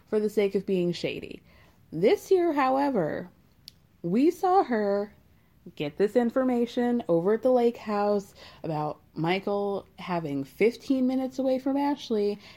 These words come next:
and what does he do? Ends up naked, mostly, in a hotel room with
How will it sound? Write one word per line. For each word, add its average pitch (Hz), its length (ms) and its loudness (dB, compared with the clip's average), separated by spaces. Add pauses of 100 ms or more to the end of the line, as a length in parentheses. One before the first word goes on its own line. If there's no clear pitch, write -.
(120)
and 175 140 -4
what 202 140 0
does 208 120 0
he 226 120 -4
do? 220 480 0 (280)
Ends 208 240 -2
up 190 360 -2 (500)
naked, 196 680 0
mostly, 165 680 0 (240)
in 165 140 0
a 185 80 0
hotel 214 480 0
room 170 540 -2 (400)
with 165 720 0